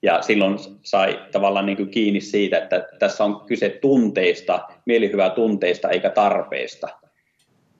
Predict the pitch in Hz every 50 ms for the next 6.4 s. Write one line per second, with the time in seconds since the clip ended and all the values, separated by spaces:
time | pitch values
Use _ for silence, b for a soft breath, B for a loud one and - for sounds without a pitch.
0 | - - 107 98 - - 139 139 - 139 127 127 - - - - 127 - - 127
1 | 127 131 139 135 127 123 120 117 117 - - - - 110 - 113 110 104 101 -
2 | 107 - - - 110 107 101 98 95 - - - 85 82 78 76 - - _ _
3 | _ _ _ _ _ _ _ _ _ _ _ _ _ _ _ _ _ _ _ _
4 | - - 90 90 92 90 90 92 95 95 - - - _ _ _ _ _ _ _
5 | _ _ _ _ _ _ _ - - _ _ _ _ _ _ - 117 107 101 98
6 | 98 101 104 - - - -